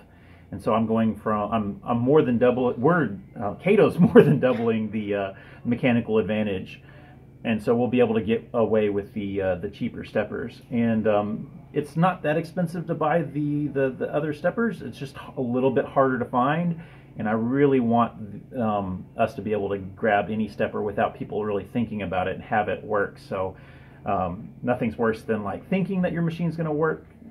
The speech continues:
because it, the part looks right, it looks like everything moves, but the, the print, it just doesn't print as well. So this, this should print well for everyone, no matter what they pick up.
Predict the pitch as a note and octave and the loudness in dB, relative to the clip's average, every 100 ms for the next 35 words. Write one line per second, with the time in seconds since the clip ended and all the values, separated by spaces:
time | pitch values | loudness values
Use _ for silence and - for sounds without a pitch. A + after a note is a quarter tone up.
0 | - A#2 B2+ G#2+ - - - B2+ - G#2 | -8 -2 -2 -2 -6 -12 -14 -12 -8 -4
1 | - C#3 C3+ - - E3 D#3 D#3+ D3+ A#2+ | 4 4 4 0 0 0 0 0 -6 -8
2 | C3+ C3+ C3+ B2+ C#3 C3 C3 A2+ B2+ G3 | -8 -6 -8 -4 -2 -2 -2 0 2 2
3 | F#3 E3 - E3 - - A#2+ - - - | 2 -2 -4 -6 -8 -14 -12 -12 -10 -8
4 | C#3 A#2 B2+ C3 A2+ - D3 A#2+ - F2+ | -8 -6 -4 -4 -4 -4 -2 0 0 -4
5 | - G#2 G2 - D#3+ - - - - C#3+ | -4 -4 -4 -4 -4 -8 -20 -20 -10 -6
6 | C#3+ B2+ - B2 A2+ A2 G#2+ G#2 G2 F2+ | -4 -4 -2 -2 0 2 2 2 -2 -2
7 | G2+ G2+ F#2 G#2 C#3 - - - G#2+ G#2 | -2 -6 -6 -10 -10 -14 -18 -12 -6 -2
8 | G2+ F#2+ G2 G2+ - G#2+ A2 G#2 - | 0 -2 -4 -6 -6 -4 -2 -2 -4